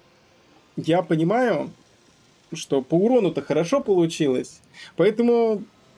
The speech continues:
я ему тоже девяточку поставлю. Ну вот че-то мне не хватает для десятки. Я вообще даже хотел восьмерку поставить.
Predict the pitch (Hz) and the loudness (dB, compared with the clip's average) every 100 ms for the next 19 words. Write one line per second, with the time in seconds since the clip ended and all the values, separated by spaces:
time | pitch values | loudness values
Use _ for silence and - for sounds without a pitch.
0 | _ - 190 254 226 247 165 151 170 143 | _ 0 2 2 2 0 0 2 2 2
1 | 131 - 117 127 120 123 117 127 214 226 | -2 -6 -2 -2 0 -2 -2 0 0 0
2 | 285 - 226 226 208 220 220 202 160 165 | -4 0 2 2 2 0 2 0 0 -4
3 | 180 277 294 196 190 233 202 175 180 170 | 0 -2 0 0 0 0 -2 -2 -4 -2
4 | 170 180 202 285 370 226 202 165 - 156 | 0 0 0 0 0 0 0 0 0 0
5 | 127 120 | 0 -4